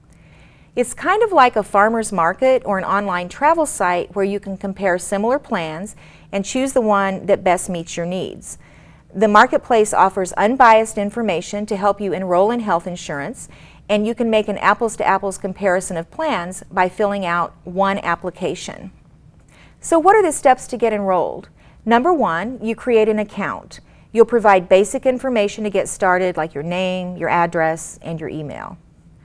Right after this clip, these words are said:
Number two, apply. You can apply by providing information about you and your family, like income, household size, current health care coverage information, and more. This will help the marketplace find options that meets your needs.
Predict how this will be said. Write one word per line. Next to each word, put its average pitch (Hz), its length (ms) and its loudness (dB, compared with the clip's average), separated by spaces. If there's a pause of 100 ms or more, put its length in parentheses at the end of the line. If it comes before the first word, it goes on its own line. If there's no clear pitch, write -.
(460)
Number 226 280 2
two, 170 520 -2 (160)
apply. 247 600 0 (380)
You 240 140 0
can 302 120 0
apply 202 440 2
by 190 160 2
providing 185 460 0
information 196 560 -2
about 185 200 0
you 180 160 -2
and 196 120 -2
your 226 100 -2
family, 180 420 -6
like 175 240 -2
income, 180 540 -8
household 170 460 -4
size, 170 640 0
current 190 300 -4
health 170 260 -2
care 175 160 -4
coverage 165 420 -4
information, 165 720 -8
and 170 160 -8
more. 151 380 -4 (600)
This 294 220 0
will 381 80 4
help 302 220 4
the 226 80 2
marketplace 214 640 0
find 180 220 -4
options 190 500 -2
that 180 140 -6
meets 175 280 -6
your 220 220 6
needs. 98 420 -8